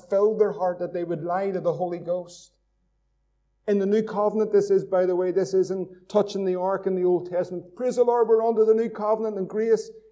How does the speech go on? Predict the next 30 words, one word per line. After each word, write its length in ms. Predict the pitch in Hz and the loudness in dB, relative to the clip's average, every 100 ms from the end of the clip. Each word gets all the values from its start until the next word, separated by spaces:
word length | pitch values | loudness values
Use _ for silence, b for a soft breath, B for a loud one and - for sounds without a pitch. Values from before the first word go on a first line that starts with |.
| - | 0
It 80 | 208 | 6
was 180 | 202 | 6
in 280 | 202 214 233 | 6 4 4
the 100 | 233 | 4
New 200 | 214 208 | 4 2
Covenant 560 | 214 185 202 220 214 208 - | 0 -4 -2 -2 -2 -4 -2
under 300 | 220 220 196 | 0 6 6
grace 640 | 190 190 214 208 - - - _ _ | 6 2 2 2 -2 -14 -20 _ _
that 200 | 190 190 | -4 -4
two 180 | - 226 | -2 -2
people 500 | - 208 214 202 185 | 0 0 2 2 2
who 120 | 180 | 2
were 160 | 190 185 | 6 6
lying 320 | 190 208 208 | 6 2 2
to 80 | 185 | 2
the 120 | 180 | 2
Holy 280 | 180 202 190 | 4 4 4
Ghost 420 | 196 190 185 - - - B B B _ - | 2 0 0 -4 -4 -4 B B B _ -8
were 100 | 170 | -6
struck 420 | - 202 196 196 | -2 -2 -2 -2
dead. 280 | 190 196 170 151 - _ _ _ - | 0 0 -4 -12 -20 _ _ _ -4
That, 240 | 226 254 | -4 0
that's 260 | 226 269 - | -2 -2 -4
the 120 | 208 | -6
truth, 480 | 202 233 240 226 - | -4 -4 -4 -6 -10
friends. 240 | 214 208 | -8 -2
That's 220 | 214 220 | -2 0
in 140 | 208 202 | -2 -2
the 60 | |
Scripture. 580 | 196 - 185 - - 202 | -6 -8 -10 -10 -18 -20